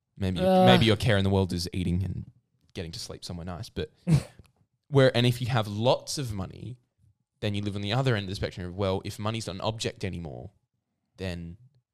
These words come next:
Speaker 1: you still have to worry about your money. But if you've got all the money and you never have to worry about the fact that where am I gonna sleep tonight or what am I gonna eat?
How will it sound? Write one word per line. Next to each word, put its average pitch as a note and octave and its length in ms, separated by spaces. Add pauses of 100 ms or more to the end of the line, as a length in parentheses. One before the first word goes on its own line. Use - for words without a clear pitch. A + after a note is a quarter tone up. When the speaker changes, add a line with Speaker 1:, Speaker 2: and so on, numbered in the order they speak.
(160)
Speaker 1:
you - 80
still - 140
have B2+ 100
to A2+ 60
worry A2 260
about E2+ 240
your F#2 80
money. C#2 220
But G#2+ 120
if G#2+ 100
you've C#3 140
got B2 320
all A#2 280
the A2 100
money F2+ 400
and G2 120
you F#2+ 60
never G#2+ 200
have G2 180
to A2 80
worry G2 340
about F#2 200
the - 60
fact - 280
that - 100
where G#2 140
am G2 80
I G2 60
gonna F#2 120
sleep F#2+ 280
tonight F#2 200
or F2+ 60
what G2 140
am F#2+ 80
I F2+ 60
gonna F2 140
eat? F#2 340